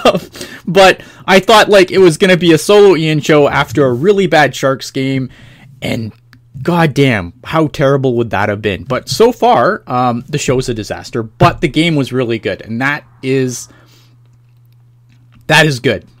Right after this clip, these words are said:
When the Sharks do good, it's good. I've always said this. Um, obviously, you know, you look at the Sharks. Uh, let me look at their league standings right now to see how this, um, affects ye old race. So, uh, obviously, the Bear, the,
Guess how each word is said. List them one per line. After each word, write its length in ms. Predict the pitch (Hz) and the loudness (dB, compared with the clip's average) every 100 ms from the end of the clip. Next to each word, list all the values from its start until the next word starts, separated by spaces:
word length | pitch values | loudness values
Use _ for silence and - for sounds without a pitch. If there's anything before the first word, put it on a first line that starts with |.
| - | -8
When 160 | 123 | -6
the 60 | 135 | -4
Sharks 320 | - 165 - | -2 -4 0
do 120 | 151 | 0
good, 160 | 139 135 | 2 0
it's 160 | 120 | -2
good. 200 | - 104 | -6 -6
I've 180 | 90 110 | -6 -8
always 320 | - 135 131 117 | -8 -6 -4 -4
said 280 | 135 120 | -6 -6
this. 340 | 117 120 - - - _ - _ | -6 -8 -10 -20 -20 _ -20 _
Um, 540 | - 123 123 120 117 - _ _ _ _ _ _ _ | -4 -2 -2 -4 -10 -18 _ _ _ _ _ _ _
obviously, 580 | 139 147 147 151 151 151 | -4 0 0 0 0 0
you 240 | 143 143 135 | 0 0 0
know, 100 | 120 | 0
you 160 | 135 | 0
look 120 | 147 | 0
at 100 | 139 | 0
the 60 | 135 | -4
Sharks. 480 | - 127 120 - - - - - - - | -2 -2 -2 -12 -16 -20 -20 -20 -20 -6
Uh, 240 | 107 107 | -2 -2
let 100 | 76 | -4
me 140 | 185 | -6
look 140 | 143 139 | -4 -6
at 80 | 131 | -6
their 160 | 120 | -6
league 320 | 110 113 110 - | -6 -8 -8 -12
standings 500 | - 95 104 101 117 | -14 -14 -14 -12 -6
right 180 | 101 | -6
now 160 | 95 95 | -8 -16
to 80 | 92 | -18
see 220 | - 113 | -12 -12
how 220 | - 101 | -10 -12
this, 400 | 98 92 - - | -10 -12 -14 -12
um, 540 | - 69 52 55 - - - - _ _ _ _ - - - | -10 -10 -12 -18 -20 -20 -20 -20 _ _ _ _ -20 -20 -20
affects 480 | - - 101 - - | -20 -12 -12 -12 -10
ye 200 | 117 110 | -6 -4
old 280 | 107 98 92 - - _ _ | -6 -10 -14 -20 -20 _ _
race. 260 | 110 101 - | -14 -14 -12
So, 360 | - 202 190 131 - - - - - - - - - | -2 2 2 -2 -18 -20 -20 -20 -20 -20 -20 -20 0
uh, 240 | 180 180 180 | 4 4 4
obviously, 560 | 220 240 233 247 240 | 2 2 0 0 -2
the 100 | 233 | -2
Bear, 260 | 240 466 - | 0 0 2
the, 440 | 220 190 170 - | 0 0 -2 -12